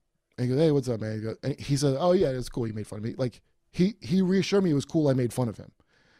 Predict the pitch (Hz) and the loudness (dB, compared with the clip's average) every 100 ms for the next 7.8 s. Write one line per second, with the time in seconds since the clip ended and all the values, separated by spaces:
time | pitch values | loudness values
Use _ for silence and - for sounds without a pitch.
0 | _ _ - 143 135 135 - 131 123 120 | _ _ -2 0 2 0 -2 -2 0 -2
1 | 101 123 196 277 - 135 143 131 - _ | -4 -4 -4 -6 -2 2 2 0 -6 _
2 | _ _ _ _ _ _ - 151 151 151 | _ _ _ _ _ _ -6 0 2 2
3 | 135 - 190 170 175 170 151 185 147 131 | 0 2 2 4 2 2 2 2 4 2
4 | 131 123 160 226 247 214 120 113 117 113 | 2 0 2 0 0 0 0 0 0 0
5 | 110 120 139 123 - - - 143 165 226 | 0 0 0 -2 -6 -12 0 2 4 2
6 | 170 117 113 127 113 139 - 127 120 123 | 0 0 0 0 0 -2 -2 0 0 0
7 | 117 123 120 139 131 127 196 | 0 -2 0 0 0 0 -4